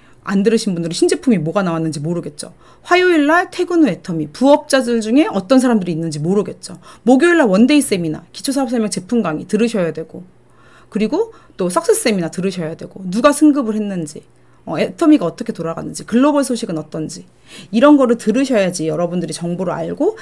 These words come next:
지금 애터미는 굉장히 빠른 속도로 성장하고 있기 때문에 새로운 정보가 계속 나온단 말이에요. 계속 업데이트 되기 때문에 여러분들이 예전처럼 세미나가 반복되는 느낌이 아니라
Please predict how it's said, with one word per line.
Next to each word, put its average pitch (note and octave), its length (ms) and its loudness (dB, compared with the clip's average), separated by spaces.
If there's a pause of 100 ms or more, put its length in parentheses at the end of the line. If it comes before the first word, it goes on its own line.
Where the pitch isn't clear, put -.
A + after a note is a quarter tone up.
(140)
지금 G3+ 260 0
애터미는 A3+ 760 2
굉장히 F#3 580 0
빠른 A#4+ 280 2
속도로 D#4 300 -4
성장하고 C4 460 0
있기 - 160 -14
때문에 F#3 340 -2
새로운 C#5+ 420 4
정보가 A#3 260 2
계속 D#4+ 300 0
나온단 D#3+ 360 -4
말이에요. D3+ 300 -6
계속 C4 220 -2
업데이트 F#3+ 340 -6
되기 E3+ 160 -8
때문에 F3 520 -4 (380)
여러분들이 G3 400 2
예전처럼 G3+ 840 2
세미나가 D#4+ 540 2
반복되는 C4+ 680 2
느낌이 F#3 340 -4
아니라 D#3+ 460 -4